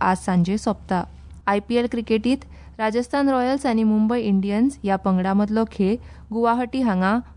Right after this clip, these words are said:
बरसापारा क्रिकेट स्टेडियमाचेर सांजे साडेसात वरांक जातलो.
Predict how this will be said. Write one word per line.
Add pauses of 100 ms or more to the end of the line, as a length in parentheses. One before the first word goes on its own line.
बरसापारा
क्रिकेट
स्टेडियमाचेर (140)
सांजे
साडेसात
वरांक
जातलो.